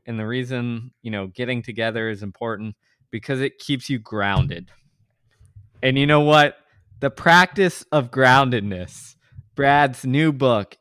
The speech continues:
is almost, almost at the finish line, right? It's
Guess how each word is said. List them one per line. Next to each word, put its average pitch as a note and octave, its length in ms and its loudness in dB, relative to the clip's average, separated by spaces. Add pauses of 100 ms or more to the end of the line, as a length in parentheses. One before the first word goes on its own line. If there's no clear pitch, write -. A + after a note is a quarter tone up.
is C3 320 -2 (640)
almost, F#3 880 2 (200)
almost E3 680 2
at B2 220 0
the C3 80 -4
finish A#2+ 440 -4
line, G2 360 -8 (180)
right? C3 300 2
It's D#3 280 -4